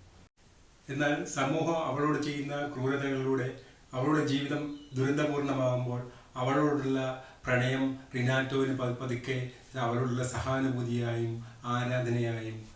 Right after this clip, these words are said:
ഒക്കെ മാറുന്നു. മലേന ഈ സിനിമയിൽ അപൂർവമായി മാത്രമാണ് സംസാരിക്കുന്നത്. ഈ സിനിമയുടെ ഏറ്റവും സുന്ദരമായ വശം എന്ന് പറയുന്നത് റിനാറ്റോയുടെ മലേനയോടുള്ള പ്രണയം എന്ന് പറയുന്നത് തികച്ചും ഏകപക്ഷീയമാണ്. മലേന റിനാറ്റോയെ കാണുകയോ അറിയുകയോ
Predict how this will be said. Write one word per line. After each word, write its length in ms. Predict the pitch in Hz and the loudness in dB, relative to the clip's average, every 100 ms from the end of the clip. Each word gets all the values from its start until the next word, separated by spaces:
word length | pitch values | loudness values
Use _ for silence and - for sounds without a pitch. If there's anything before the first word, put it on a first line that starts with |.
| - - | -18 -12
ഒക്കെ 180 | 120 117 | -6 -4
മാറുന്നു. 380 | 98 101 95 92 - - - _ - - | -4 -6 -8 -10 -14 -20 -20 _ -16 -4
മലേന 340 | 123 131 151 151 151 - - - 139 | 0 2 2 0 -2 -8 -18 -10 -4
ഈ 100 | 147 | -2
സിനിമയിൽ 500 | 143 135 147 143 127 | 0 0 0 0 -2
അപൂർവമായി 600 | 120 135 147 143 139 131 | 0 2 2 2 2 2
മാത്രമാണ് 500 | 123 120 123 120 120 | 0 0 2 2 2
സംസാരിക്കുന്നത്. 640 | 104 90 101 90 90 85 - - - _ - - - - - - - - | -2 -6 -6 -6 -8 -12 -14 -20 -20 _ -20 -20 -20 -20 -20 -20 -20 -12
ഈ 140 | 135 143 | -4 -2
സിനിമയുടെ 480 | - 147 147 151 151 | -2 0 2 4 2
ഏറ്റവും 280 | 147 151 | 2 0
സുന്ദരമായ 540 | 151 135 135 147 151 151 | 0 -2 -2 2 4 4
വശം 280 | 143 131 147 | 4 0 -2
എന്ന് 120 | 139 | -2
പറയുന്നത് 440 | 135 135 131 131 131 - - - 123 | -2 -2 -2 -4 -6 -8 -18 -10 -2
റിനാറ്റോയുടെ 840 | 117 135 147 147 151 147 147 143 | 0 2 0 2 2 2 0 0
മലേനയോടുള്ള 840 | 135 127 139 143 143 139 135 135 123 | 0 0 0 0 0 0 0 0 0
പ്രണയം 320 | 120 123 131 | -2 -2 -2
എന്ന് 140 | 127 | -2
പറയുന്നത് 380 | 127 120 123 120 | 0 0 -2 -4
തികച്ചും 420 | - 131 123 - - | -4 -4 -2 -4 -4
ഏകപക്ഷീയമാണ്. 840 | 117 127 123 113 123 117 104 92 - - - - - - | -4 -2 -2 -2 0 0 0 -8 -10 -20 -20 -20 -20 -12
മലേന 420 | 120 123 143 151 | -6 -2 2 2
റിനാറ്റോയെ 600 | 147 135 147 151 151 151 | 4 2 2 2 4 4
കാണുകയോ 520 | 135 127 135 139 143 143 | 2 2 2 0 0 2
അറിയുകയോ 420 | 123 120 131 139 | 2 0 0 0